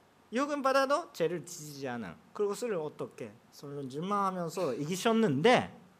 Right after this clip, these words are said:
우리 또 그렇게 된 거예요. 우리 또 그렇게 되는 것입니다. 우리 크리스찬이니까. 근데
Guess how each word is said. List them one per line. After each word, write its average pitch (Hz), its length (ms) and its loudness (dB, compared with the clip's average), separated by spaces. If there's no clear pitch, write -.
우리 240 280 4
또 - 460 6
그렇게 262 400 2
된 220 180 2
거예요. 135 420 2
우리 156 160 -2
또 302 120 -2
그렇게 254 360 6
되는 185 240 0
것입니다. 113 380 -6
우리 185 160 -4
크리스찬이니까. - 2000 -4
근데 147 300 4